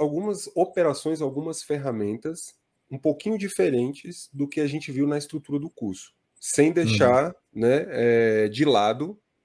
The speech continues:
Speaker 1: o, o curso P D I com Python, porque é um módulo que faz parte dele.
Speaker 2: Uhum.
Speaker 1: Então, o que que eu pensei?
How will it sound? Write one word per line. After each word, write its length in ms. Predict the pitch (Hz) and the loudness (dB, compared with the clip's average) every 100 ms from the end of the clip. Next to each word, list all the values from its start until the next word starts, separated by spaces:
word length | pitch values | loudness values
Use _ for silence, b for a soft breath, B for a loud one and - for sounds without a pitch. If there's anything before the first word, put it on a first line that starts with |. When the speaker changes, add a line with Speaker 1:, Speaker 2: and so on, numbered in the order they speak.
| _ _ | _ _
Speaker 1:
o, 360 | 107 110 - 117 | -14 -12 -12 -12
o 40 | - | -12
curso 240 | 127 123 | -10 -6
P 120 | - 127 | -2 0
D 100 | 131 | -2
I 60 | |
com 160 | 139 170 | -4 -6
Python, 280 | - 131 147 | -4 -4 -6
porque 160 | - | -4
é 40 | 160 | -2
um 80 | 143 | 0
módulo 280 | 123 139 | -2 -2
que 100 | 143 | -6
faz 180 | - 160 | -6 -4
parte 320 | - 147 - | -4 -6 -4
dele. 260 | 160 101 82 _ b b b b b | -2 -2 -4 _ b b b b b
Speaker 2:
Uhum. 120 | 123 113 | -4 -2
Speaker 1:
Então, 460 | 117 202 190 240 _ _ | 4 6 4 0 _ _
o 80 | - | -6
que 140 | 143 190 | -2 0
que 80 | |
eu 40 | 208 | 0
pensei? 520 | 196 185 139 113 | -2 -2 -2 -4